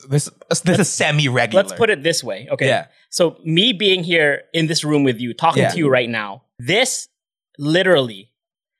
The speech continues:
Speaker 2: is the first face-to-face conversation that I'm having with some people since August twenty-eighth. I mean, July twenty, August twenty-eighth.
Speaker 1: <laughs>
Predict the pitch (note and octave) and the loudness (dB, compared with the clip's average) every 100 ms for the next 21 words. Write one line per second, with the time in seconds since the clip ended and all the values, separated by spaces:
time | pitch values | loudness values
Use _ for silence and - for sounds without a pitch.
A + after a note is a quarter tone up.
0 | _ - C#3+ D3 - D#3+ E3 - E3 F3 | _ -4 -4 -4 0 2 2 0 0 0
1 | - - F3+ D#3 - - D#3 C#3 C#3 D3 | -4 -4 -2 -2 -6 -6 -4 -2 0 0
2 | C3+ C3+ B2+ A#2+ C3 A#2+ A#2 A#2 - A#2 | 0 0 -2 0 -2 -4 -6 -8 -8 -12
3 | A2+ B2+ B2 G#2+ F#2+ _ _ _ _ _ | -12 -14 -10 -12 -12 _ _ _ _ _
4 | _ _ _ _ _ _ _ _ - - | _ _ _ _ _ _ _ _ -8 -2
5 | D#3 C3 A#2+ - _ _ _ _ _ _ | 0 0 -2 -10 _ _ _ _ _ _
6 | _ _ _ - C3 C#3 D3+ D3+ - _ | _ _ _ 0 2 4 2 -2 -4 _
7 | _ _ _ _ - C#3+ A#2 G2+ F#2+ - | _ _ _ _ -8 -6 -6 -10 -18 -20
8 | _ _ _ _ _ _ - F#3 E3+ F3 | _ _ _ _ _ _ -2 0 2 2
9 | C3+ C3+ C3 A2+ - _ _ - F3 E3 | 0 -2 -6 -12 -16 _ _ -2 0 0
10 | - D3 A#2+ F3 G#3 - | -2 0 0 0 -2 -4